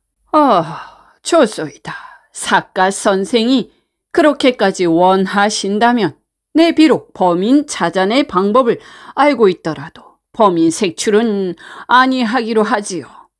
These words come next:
그렇다면 안심하고 말씀드리기로 하겠습니다. 알고 보면 범인을 알아내기는 지극히 간단한 일이옵니다.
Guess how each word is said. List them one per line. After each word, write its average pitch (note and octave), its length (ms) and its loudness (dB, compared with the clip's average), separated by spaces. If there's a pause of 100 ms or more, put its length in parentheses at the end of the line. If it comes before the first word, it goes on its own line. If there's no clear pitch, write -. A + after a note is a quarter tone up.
(800)
그렇다면 G#3+ 840 0 (120)
안심하고 F#3+ 840 0
말씀드리기로 F3+ 1300 0
하겠습니다. D#3+ 1000 -4 (580)
알고 A#3+ 360 2
보면 G#3 720 0
범인을 G3 560 0
알아내기는 F#3+ 920 0
지극히 D#3+ 920 -2 (300)
간단한 E3 960 0
일이옵니다. F#3 840 0